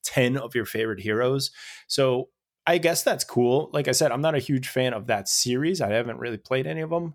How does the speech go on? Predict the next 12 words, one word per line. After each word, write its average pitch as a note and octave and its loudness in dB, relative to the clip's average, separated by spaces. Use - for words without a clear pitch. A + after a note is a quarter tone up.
but E3+ 2
the C#3 0
fact C#3+ -2
that C3+ -2
this C3+ -2
is A#2+ -4
sort A#2 -2
of G#2 -4
a F#2+ -6
pick D3 -4
up, C3+ 0
play, A#2 0